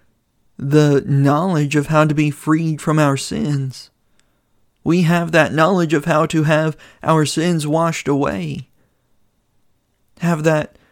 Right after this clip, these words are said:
transgression purged out of our lives. We have that knowledge, and the world is dying without it. Do we feel indebted to our Heavenly Father? Do we feel indebted to our Savior to go out and to teach the lost?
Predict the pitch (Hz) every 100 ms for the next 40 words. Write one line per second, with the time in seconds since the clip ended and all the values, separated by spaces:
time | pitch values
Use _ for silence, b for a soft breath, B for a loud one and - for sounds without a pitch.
0 | _ - - 170 160 143 147 165 175 -
1 | 147 139 - 180 175 156 147 156 151 165
2 | 151 151 151 147 165 160 151 143 147 196
3 | 180 170 170 147 151 - 147 165 160 147
4 | 151 151 139 160 175 156 143 - b b
5 | b b 143 131 131 151 170 165 139 135
6 | 131 - - 151 147 151 147 135 - _
7 | _ _ _ _ _ _ _ _ _ _
8 | _ _ _ 147 139 143 160 - 156 160
9 | 156 135 156 139 143 151 156 151 _ _
10 | _ _ - 156 151 139 135 151 151 143
11 | 135 139 151 156 165 160 _ _ _ _
12 | _ _ _ - 143 147 165 175 165 151
13 | 139 143 151 160 147 151 151 143 143 135
14 | - 147 151 151 160 151 143 147 160 156
15 | 170 151 147 147 - 170 - - 147 139
16 | 156 214 - -